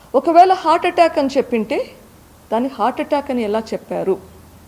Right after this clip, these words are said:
చెప్పిండకూడదు. ఆ దృశ్యం చూసిన వాళ్ళు ఎవరు హార్ట్ అటాక్ అని చెప్పిండకూడదు. ఒకవేళ మర్డర్ అని చెప్పింటే మరి జగన్మోహన్ రెడ్డి గారు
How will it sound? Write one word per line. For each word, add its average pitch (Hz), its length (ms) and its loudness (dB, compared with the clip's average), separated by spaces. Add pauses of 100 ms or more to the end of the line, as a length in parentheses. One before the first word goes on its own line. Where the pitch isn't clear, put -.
(1000)
చెప్పిండకూడదు. 240 580 0 (920)
ఆ 202 80 2
దృశ్యం 240 400 -4
చూసిన 240 180 -8
వాళ్ళు 254 120 -2
ఎవరు 196 240 -2
హార్ట్ 202 220 -4
అటాక్ 220 220 -10
అని 262 120 -4
చెప్పిండకూడదు. - 560 -10 (1000)
ఒకవేళ 370 400 6
మర్డర్ 311 480 2
అని 302 120 0 (120)
చెప్పింటే 214 600 0 (2750)
మరి 185 120 -8
జగన్మోహన్ 330 640 0
రెడ్డి 247 220 0
గారు 202 540 -4